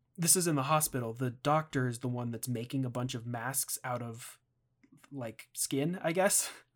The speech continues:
So then he would then sell those to the townsfolk as a way to cover up their distorted face.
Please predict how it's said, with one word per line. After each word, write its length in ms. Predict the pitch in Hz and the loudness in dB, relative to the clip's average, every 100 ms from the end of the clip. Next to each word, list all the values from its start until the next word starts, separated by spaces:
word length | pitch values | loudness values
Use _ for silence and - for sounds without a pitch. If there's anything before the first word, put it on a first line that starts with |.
| _ _ _ _ | _ _ _ _
So 280 | 143 - 151 | 0 4 6
then 240 | 147 147 147 | 6 4 4
he 200 | - 165 | 2 2
would 240 | 151 131 | 2 2
then 240 | 131 127 | 2 2
sell 420 | 127 - 165 151 147 | 4 6 6 6 4
those 420 | 135 131 123 - | 2 2 2 0
to 680 | - - 180 147 131 123 127 _ _ _ _ _ _ | 0 0 2 4 2 -2 -8 _ _ _ _ _ _
the 80 | 131 | -8
townsfolk 880 | - 254 247 - - 113 113 - - _ _ _ _ _ _ _ | 4 4 6 0 -2 -4 -6 -10 -20 _ _ _ _ _ _ _
as 220 | - 139 131 | -4 0 2
a 60 | |
way 260 | 120 123 117 | 0 -2 -4
to 180 | - 131 | -6 -6
cover 380 | - 131 120 | -2 -2 -2
up 140 | 113 - | -6 -6
their 120 | 110 | -10
distorted 540 | - - 202 185 123 | -6 -2 0 0 0
face. 480 | - 107 98 - - | -4 -10 -4 -2 -2